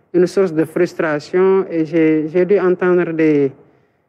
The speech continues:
des mots, je crois qu'il faut, qu'il faut éviter entre confrères.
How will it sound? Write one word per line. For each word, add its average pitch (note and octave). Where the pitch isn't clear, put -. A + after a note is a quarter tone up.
des D#3+
mots, G3
je -
crois F3+
qu'il E3+
faut, D#3
qu'il E3+
faut E3+
éviter D#3
entre F#3
confrères. F#3+